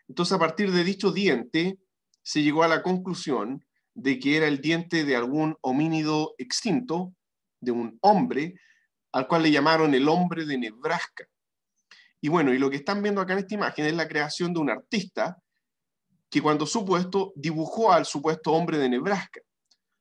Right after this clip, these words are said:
Ahora ustedes podrán preguntarse, ¿a partir de un diente podemos reconstruir cómo era una persona del pasado, completamente a partir de un diente? Y dibujarlo además en este estado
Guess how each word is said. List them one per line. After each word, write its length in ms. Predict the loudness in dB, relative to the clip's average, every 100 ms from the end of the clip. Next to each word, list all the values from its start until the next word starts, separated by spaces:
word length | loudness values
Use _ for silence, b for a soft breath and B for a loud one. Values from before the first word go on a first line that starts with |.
| _ -2
Ahora 180 | 0 2
ustedes 460 | 0 0 0 -4 _ -2
podrán 460 | 0 2 0 0
preguntarse, 720 | 0 0 0 0 -2 -2 -6
¿a 80 | -2
partir 380 | 0 0 0 -2
de 80 | -2
un 300 | -2 -4 -4
diente 640 | -4 -2 -4 -6 -10 -16 _ _ _ _ _
podemos 400 | 0 2 2 0
reconstruir 1160 | -2 -2 0 -2 -2 -8 -6 -4 -4 -4 -6 -8 _ _ _ _ _ _ _ -20 _
cómo 300 | -2 0 2
era 160 | 2 2
una 180 | 0 -2
persona 460 | -4 -6 -4 -2
del 160 | -4 -6
pasado, 600 | -10 -6 -4 -4 -4 -10
completamente 760 | -8 -10 -6 -4 -4 -2 -4 -2
a 40 |
partir 360 | -4 -4 -6 -4
de 100 | -6
un 400 | -6 -6 -8 -6
diente? 580 | -4 -2 -4 -8 -14 -14 _ b b b -4
Y 60 | 2
dibujarlo 480 | 2 2 0 2
además 340 | 2 4 2 2
en 140 | 0
este 240 | -4 -6 -12
estado 520 | -2 2 2 2